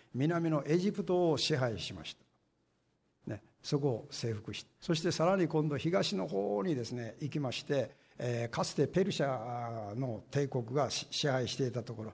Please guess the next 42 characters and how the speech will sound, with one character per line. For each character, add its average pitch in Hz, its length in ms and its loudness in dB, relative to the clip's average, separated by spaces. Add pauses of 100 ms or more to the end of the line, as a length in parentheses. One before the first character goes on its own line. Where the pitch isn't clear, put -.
(120)
全 110 800 0
部 196 100 -6
支 - 140 -8
配 107 180 -8
し - 120 -10
ま 95 100 -12
し - 120 -12
て、 - 200 -10 (280)
そ 170 120 0
し - 100 -4
て 160 280 -2 (200)
イ 160 180 6
ン 208 160 4
ド 190 140 4
の 113 220 -4 (180)
西、 135 680 2 (200)
北、 - 240 -2 (120)
西 147 260 2
北 165 260 4
部、 156 180 0 (360)
え - 60 -10
ー、 107 100 -10
ガ 151 160 6
ン 170 180 6
ダ 165 200 8
ー - 20 8
ラ 117 180 6
と、 - 240 -12 (140)
え 104 160 -4
ー、 - 20 -2
後 131 240 -2
に 127 100 -2
言 131 100 2
わ 139 120 2
れ 135 120 2
る 127 180 -2 (220)
地 - 160 0
方、 117 260 -4 (260)
ね、 147 200 0
そ 160 180 2
こ 165 160 2
で、 170 260 2